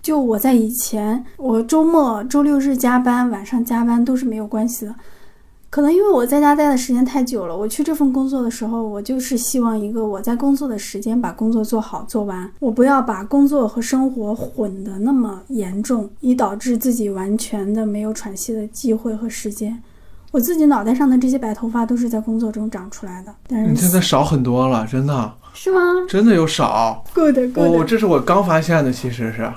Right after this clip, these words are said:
Speaker 1: 所以我现在的对于工作的态度可能就是，我先热爱我自己，然后我尽职尽责的把我的工作做好。而且我以前在工作岗位上，你知道我，我，我会把很多不属于我的工作，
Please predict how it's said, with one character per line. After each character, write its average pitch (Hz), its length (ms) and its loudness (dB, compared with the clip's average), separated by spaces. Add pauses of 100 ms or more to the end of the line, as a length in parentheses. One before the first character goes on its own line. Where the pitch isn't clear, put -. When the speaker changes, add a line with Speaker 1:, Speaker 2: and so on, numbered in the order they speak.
(120)
Speaker 1:
所 - 240 -8
以 202 320 -4
我 196 180 -8
现 302 240 2
在 254 240 4
的 202 360 -8 (320)
对 220 120 0
于 226 80 2
工 247 220 4
作 240 140 2
的 220 80 -4
态 226 240 -8
度 226 100 -8
可 - 180 -14
能 196 120 -12
就 202 100 -8
是， 202 260 -16 (460)
我 196 100 -10
先 247 220 0
热 277 160 4
爱 226 140 0
我 175 120 -4
自 226 220 -6
己， - 240 -10 (180)
然 190 160 -8
后 220 160 -8
我 202 140 -10
尽 226 240 0
职 226 140 -4
尽 240 200 0
责 202 160 -6
的 202 140 -6
把 190 180 -6
我 208 120 -4
的 190 80 -12
工 214 180 -4
作 214 140 -4
做 208 120 -4
好。 - 280 -16 (520)
而 294 140 2
且 311 100 4
我 302 120 6
以 220 160 0
前 202 280 -4
在 262 160 2
工 254 200 2
作 247 100 2
岗 202 160 -8
位 202 100 -6
上， 208 280 -8 (320)
你 247 120 4
知 254 140 4
道 233 180 2
我， 202 160 -6
我， 240 280 0 (160)
我 262 120 4
会 285 160 2
把 262 160 4
很 214 300 -2
多 233 140 4
不 320 180 2
属 - 240 -2
于 214 80 -4
我 254 180 2
的 208 80 -6
工 220 240 -4
作， 226 240 -8